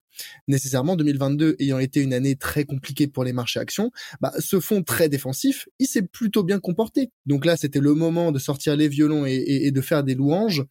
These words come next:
et que tous les participants dans la salle qui n'ont pas, euh, tu vois, une très bonne connaissance, ni des marchés, ni des autres fonds de manière générale, se disent : « Ah ouais, franchement, cette banque-là, euh, ils ont vachement bien géré. Cette année, euh, ils ont, ils ont, leur fonds, là, il, il a bien marché. »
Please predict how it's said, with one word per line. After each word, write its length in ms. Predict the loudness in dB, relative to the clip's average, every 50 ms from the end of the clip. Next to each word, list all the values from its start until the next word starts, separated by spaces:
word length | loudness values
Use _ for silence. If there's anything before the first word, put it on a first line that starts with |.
| _ _ _
et 140 | 2 2 4
que 160 | 4 4 2
tous 280 | 2 2 0 -2 0 2
les 120 | 2 2
participants 560 | 2 2 0 -4 -4 -6 -4 -2 0 0 0
dans 80 | 2 2
la 140 | 0 0 0
salle 300 | 0 2 2 2 2 0
qui 260 | -2 -2 -2 -2 -2 -4 _ -2
n'ont 180 | 0 2 2 2
pas, 400 | 2 2 4 4 4 4 2 2
euh, 140 | 0 -2 -2
tu 80 | 0
vois, 160 | 0 2 2
une 160 | 2 0 -4 -4
très 160 | -2 0 2
bonne 180 | 2 0 0
connaissance, 640 | 0 0 0 0 0 0 0 0 0 0 0 0 -2
ni 240 | -2 0 2 2 2
des 120 | 2 2
marchés, 500 | 2 0 0 -2 -2 2 4 6 6 6
ni 160 | 4 2 0 0
des 220 | -2 -4 -4 -4
autres 180 | -4 -4 -4 -6
fonds 160 | -4 -2 -2
de 40 | 0
manière 200 | 0 0 -2 -4
générale, 340 | -4 -4 -2 -2 -2 -2 -4 _ _ _ -12
se 100 | -6 -2
disent : « 200 | -2 -2 -2 -2
Ah 120 | 0 0 2
ouais, 240 | 4 2 2 0 -4 _ _ _ _
franchement, 320 | _ -4 -2 0 0 0
cette 180 | 0 0 0 0
banque-là, 420 | 0 0 0 0 0 2 2 2
euh, 260 | 2 2 2 0 0
ils 160 | 0 -2 -2 -4
ont 40 |
vachement 300 | -2 -2 -2 0 0 0
bien 160 | 0 2 2 2
géré. 280 | 2 2 2 2 2
Cette 200 | 0 -2 -2 0
année, 240 | 0 2 2 2 2
euh, 160 | 2 0 0 -2 -6 -10 -12 -12 -14 _ _ -20 -20 -20 -10 -4
ils 160 | -2 0 2
ont, 140 | 2 2 2
ils 120 | 0 0
ont, 300 | 0 0 0 0 0 0
leur 220 | 0 2 0 0 -2
fonds, 180 | -2 0 2
là, 120 | 2 4 2
il, 240 | 2 0 -2 -2 0
il 80 | 0 0
a 20 |
bien 140 | 2 2 0
marché. » 340 | 0 0 -2 -2 -6 -6